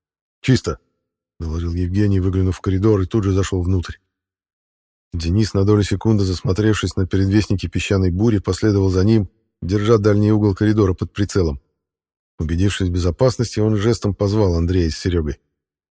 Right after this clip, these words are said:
Архипов хлопнул Женю по плечу и указал дорогу, тот двинулся вперед, прижимаясь к внешней стене.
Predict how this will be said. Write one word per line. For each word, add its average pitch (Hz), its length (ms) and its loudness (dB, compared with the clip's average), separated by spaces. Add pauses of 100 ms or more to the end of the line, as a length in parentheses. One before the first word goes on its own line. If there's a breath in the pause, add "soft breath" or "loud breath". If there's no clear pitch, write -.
(380)
Архипов 95 500 -2
хлопнул 101 440 0
Женю 98 220 2
по 95 100 -4
плечу 95 320 -2
и 113 40 4
указал 101 380 2
дорогу, 107 500 2 (360)
тот 127 160 -2
двинулся 110 400 4
вперед, 113 400 2
прижимаясь 107 480 2
к - 80 -12
внешней 104 300 0
стене. 98 360 -2